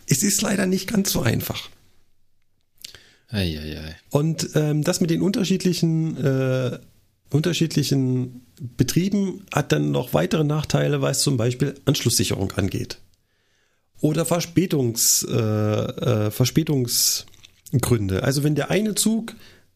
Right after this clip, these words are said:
Speaker 1: von der einen Firma hat halt Verspätung, dann hast du den anderen nicht erreicht, sitzt dann da drin und willst eine Bestätigung für die Verspätung für die Fahrgastrechte haben. Die sagen dann, „Ja, aber unser Zug ist ja gar nicht verspätet.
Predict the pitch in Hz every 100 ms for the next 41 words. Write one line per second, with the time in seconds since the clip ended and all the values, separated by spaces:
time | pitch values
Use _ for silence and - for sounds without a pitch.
0 | _ _ _ _ _ - 139 123 131 185
1 | 196 185 180 151 170 160 - 147 - 151
2 | 98 95 120 123 180 143 135 - 175 190
3 | 165 - 101 101 139 240 320 - - -
4 | - - 196 - 139 120 110 113 190 196
5 | 143 135 165 165 165 165 - - 123 120
6 | 165 190 185 185 156 151 127 - 170 196
7 | 175 160 - 220 123 110 101 98 98 151
8 | 190 - - 220 139 113 117 113 98 117
9 | 160 - 196 - - 254 - 101 95 98
10 | - 92 90 90 -